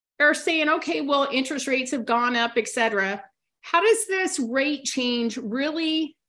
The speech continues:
impact homeowners? Okay. If you look at this, I just took a simple loan amount of three hundred thousand dollars.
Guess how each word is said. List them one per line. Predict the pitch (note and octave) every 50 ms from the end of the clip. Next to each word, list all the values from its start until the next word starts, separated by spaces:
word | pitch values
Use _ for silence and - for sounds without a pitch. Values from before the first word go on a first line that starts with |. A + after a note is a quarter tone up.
| _ _
impact | - C4+ D4+ D4+ D4+ C#4+ - - A3 E3+ E3+ E3+ F3 E3 - - - - - _ _ _ _ _ _ _ _ -
homeowners? | D4+ D4 B3 G3 D3+ F#2 - - - - - - _ _ _ _ _ _ _ _
Okay. | - G#3+ A3+ B3 A#3 A3+ A#3 C4 C#4 - - - - _ _ _ _ _ _ _ _ _ _
If | B3+ B3
you | F4 G#4 G#4
look | G4+ G#4+ G#4 F#4
at | C#4 C4
this, | C#4 C4 B3+ B3 B3+ B3 B3 - - -
I | B3 B3 C4 -
just | - C4+ C#4+ - -
took | - D4+ C4+ B3 - -
a | -
simple | G3+ - - C#4 C4+ C#4 D#4 D4 D4 C#4
loan | C4+ C4+ C4+ C4+ C4
amount | B3+ A#3 A3+ A3 A3+ A3+ A3+ -
of | G3+ G3+
three | - C4 C4
hundred | C4+ C4+ C4 C4 C4
thousand | C4 A#3 G#3 G#3 G#3 A3 G#3+
dollars. | F#3+ F#3 F3 C3 - - - - - -